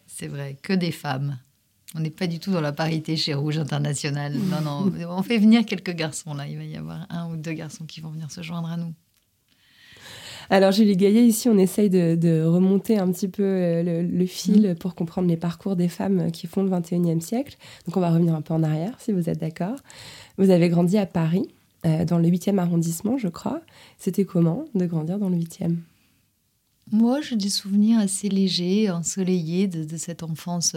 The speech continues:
Speaker 1: parisienne, mais c'est vrai que, mm, je me sens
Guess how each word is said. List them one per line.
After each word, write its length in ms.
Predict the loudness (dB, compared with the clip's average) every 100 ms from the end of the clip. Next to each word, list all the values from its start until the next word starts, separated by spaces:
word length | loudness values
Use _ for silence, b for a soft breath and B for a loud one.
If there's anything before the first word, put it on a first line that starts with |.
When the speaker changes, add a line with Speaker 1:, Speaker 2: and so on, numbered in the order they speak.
| -4
Speaker 1:
parisienne, 560 | -6 -4 -2 0 4 6
mais 80 | 4
c'est 220 | 0 -4
vrai 500 | -4 -4 -2 -2 -4 _ _ _
que, 220 | -2 -2 -4 -10
mm, 720 | -6 -2 2 4 2 2 -2
je 140 | 2 6
me 120 | 6
sens 280 | 6 2